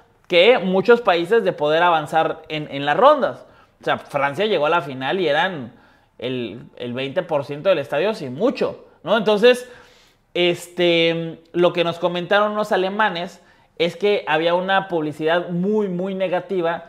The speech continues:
sobre Qatar, lo que ya todos conocemos, de los trabajadores, de los derechos, de lo de L G B T, todo eso,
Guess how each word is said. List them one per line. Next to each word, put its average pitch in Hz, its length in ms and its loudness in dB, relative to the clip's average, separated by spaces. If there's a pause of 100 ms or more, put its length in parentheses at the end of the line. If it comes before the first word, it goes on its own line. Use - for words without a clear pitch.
sobre 151 400 -2
Qatar, 185 560 2
lo - 220 -8
que 131 100 -14
ya 143 220 -6
todos 151 200 -4
conocemos, 185 600 -2 (220)
de 277 120 12
los 214 160 0
trabajadores, 143 1120 -2 (200)
de 196 120 -2
los 156 200 0
derechos, 151 920 -6 (220)
de 160 220 -4
lo 160 240 -2
de 160 140 -2
L 160 120 -6
G 156 140 -6
B 139 100 -4
T, 165 640 -4 (240)
todo 220 260 2
eso, 233 500 2